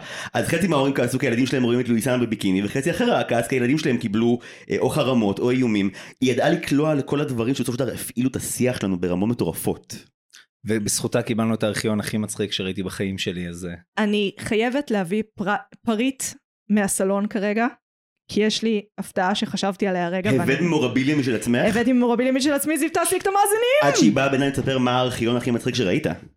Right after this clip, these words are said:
Speaker 2: בתוך
Speaker 1: קיבלנו.
Speaker 2: הפרק,
Speaker 1: כן, כן.
Speaker 2: ש-, שהיום ב-, אני לא יודע מתי זה יעלה, אבל, אה, ב-, אה, היום זה עולה?
Speaker 1: זה
Speaker 2: זה
Speaker 1: עולה
Speaker 2: עולה?
Speaker 1: ממש אחרי שידור הפרק.
Speaker 2: פיגוז. אז היום בעשר ורבע, בכאן אחד עשרה, אתם תוכלו לראות את זה כחלק מהפרק.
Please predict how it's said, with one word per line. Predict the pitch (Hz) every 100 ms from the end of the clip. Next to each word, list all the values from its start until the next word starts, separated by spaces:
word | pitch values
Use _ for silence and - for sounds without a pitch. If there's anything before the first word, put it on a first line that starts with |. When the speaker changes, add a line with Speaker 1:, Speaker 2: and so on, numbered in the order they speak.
| _ _ - -
Speaker 2:
בתוך | 104 117
Speaker 1:
קיבלנו. | 117 131
Speaker 2:
הפרק, | 143 131 135
Speaker 1:
כן, | 147
כן. | 147 117
Speaker 2:
ש-, | -
שהיום | 117 113 101 131 135
ב-, | 113 107 104 104
אני | 104
לא |
יודע | 110
מתי | 120 127 123
זה | 120
יעלה, | 113 113 110 131 131
אבל, | 107 107 95 - _ _ _ - 107
אה, | 107
ב-, | - 110
אה, | 107 107 104 - - _ -
היום | 110 120 143
זה | 185
עולה? | 196 233 254 - - - - _ _ _ _
Speaker 1:
זה | 104
Speaker 2:
זה | 131
Speaker 1:
עולה | 147
Speaker 2:
עולה? | 160
Speaker 1:
ממש | 147 147
אחרי | 147
שידור | 127 127
הפרק. | 120 113 87 -
Speaker 2:
פיגוז. | 117 107 104 - _ - -
אז | 113
היום | 120 156 180
בעשר | 160 165 160 151 131 - 165
ורבע, | 175 180 160 165 113
בכאן | 117 135 135 131
אחד | 127 127
עשרה, | 131 139
אתם | 131 110
תוכלו | - 123
לראות | 117 120
את | 120
זה | 113
כחלק | - 120 120 120
מהפרק. | 101 - 127 160 185